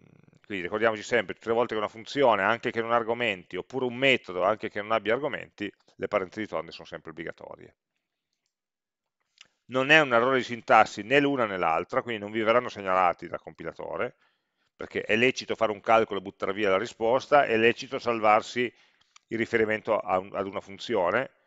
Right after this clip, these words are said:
ma se ovviamente più avanti so che la uso come funzione e non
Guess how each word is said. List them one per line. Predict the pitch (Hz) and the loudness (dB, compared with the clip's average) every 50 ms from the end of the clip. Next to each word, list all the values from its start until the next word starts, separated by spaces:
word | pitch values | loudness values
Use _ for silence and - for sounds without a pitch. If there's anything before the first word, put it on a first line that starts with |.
| _ _ _ _ _ _ _ | _ _ _ _ _ _ _
ma | - 92 - - - - | -12 -10 -10 -10 -12 -14
se | - - - 95 | -12 -8 -6 -6
ovviamente | 87 90 95 101 92 85 87 82 - - 101 85 | -6 -4 -4 -4 -4 -4 -4 -6 -6 -6 -6 -6
più | - - 98 | -6 -8 -6
avanti | 87 82 82 85 87 95 | -4 -2 -4 -4 -6 -10
so | 90 - - 90 | -12 -10 -10 -10
che | - - | -8 -4
la | 90 85 | -4 -4
uso | 85 85 87 85 | -4 -4 -6 -12
come | - 82 82 | -16 -16 -18
funzione | 78 - 90 87 - - 90 82 80 80 80 | -18 -18 -18 -18 -14 -12 -10 -10 -10 -12 -12
e | 82 82 | -14 -16
non | 80 80 80 82 | -16 -18 -18 -18